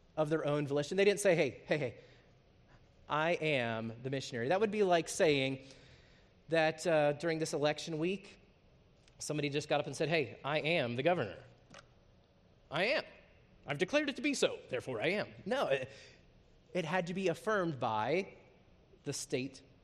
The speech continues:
population, right? Same thing with missions. Nobody gets to decide that they're a missionary. The Holy Spirit sets them apart, and the church affirms. The local church is the agency. Why is that so important?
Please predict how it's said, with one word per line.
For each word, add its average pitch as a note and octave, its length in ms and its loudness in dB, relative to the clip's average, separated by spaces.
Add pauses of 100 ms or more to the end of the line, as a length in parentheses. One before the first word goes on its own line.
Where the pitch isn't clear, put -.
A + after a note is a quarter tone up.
(260)
population, D3+ 720 -4
right? D3+ 280 -2 (300)
Same C4+ 320 -2
thing B3+ 160 -2
with A3+ 160 0
missions. A#3 420 -2 (320)
Nobody C4 380 0
gets F3 300 2
to D#3+ 100 -8
decide C#3+ 440 -2
that C3 100 -8
they're A#2+ 160 -4
a A2 40 -6
missionary. B2+ 520 -4 (540)
The D3 80 -6
Holy D#3 200 -2
Spirit A3+ 640 0 (160)
sets - 320 0
them A#3+ 160 -2
apart, G#3 480 0
and D#3 160 -2
the C#3+ 60 0
church F#3 420 -2
affirms. B2+ 440 -4
The C#3+ 160 0 (140)
local F#3+ 300 -2
church G3 280 -2
is E3 100 -4
the E3+ 160 -6
agency. C3+ 640 -4 (380)
Why F#3 220 0
is C4 140 -2
that A#3+ 160 2
so A3 180 2
important? G#3 420 2